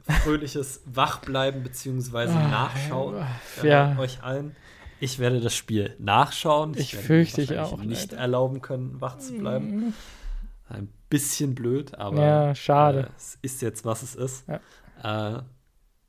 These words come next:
Speaker 1: Simon, hast du noch irgendwas, was du inhaltlich zu dieser Folge beitragen möchtest?
Speaker 2: Ja, letzten Freitag war nicht Davy Selke Freitag, leider.
Speaker 1: Mensch,
Speaker 2: Aber
Speaker 1: wer
Speaker 2: die-,
Speaker 1: hätte
Speaker 2: diesen
Speaker 1: das
Speaker 2: Freitag
Speaker 1: erwartet?
Speaker 2: ist Davy Selke Freitag.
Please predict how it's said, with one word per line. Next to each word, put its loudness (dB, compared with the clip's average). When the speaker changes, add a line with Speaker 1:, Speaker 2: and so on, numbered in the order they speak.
Speaker 1:
Simon, -4
hast -2
du -6
noch -2
irgendwas, -4
was -8
du -6
inhaltlich -2
zu -10
dieser -4
Folge -6
beitragen -10
möchtest? -16
Speaker 2:
Ja, 4
letzten 2
Freitag 8
war 4
nicht 2
Davy 10
Selke 4
Freitag, 2
leider. 0
Speaker 1:
Mensch, 2
Speaker 2:
Aber 12
Speaker 1:
wer -2
Speaker 2:
die-, 8
Speaker 1:
hätte 6
Speaker 2:
diesen 10
Speaker 1:
das 10
Speaker 2:
Freitag 12
Speaker 1:
erwartet? 8
Speaker 2:
ist 12
Davy 12
Selke 12
Freitag. 6